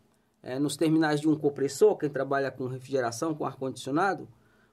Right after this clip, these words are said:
compressor inverter, né? Com um multímetro comum você não consegue identificar a tensão.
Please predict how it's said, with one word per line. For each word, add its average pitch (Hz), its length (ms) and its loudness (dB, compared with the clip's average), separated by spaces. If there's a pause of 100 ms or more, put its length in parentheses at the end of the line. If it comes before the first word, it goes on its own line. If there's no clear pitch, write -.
compressor 147 400 0
inverter, 143 440 2
né? 196 240 0 (360)
Com 160 160 4
um 196 320 2
multímetro 180 560 0
comum 185 360 2
você 214 300 0
não 226 140 -2
consegue 202 480 -2
identificar 202 500 -2
a 185 60 0
tensão. 180 580 -2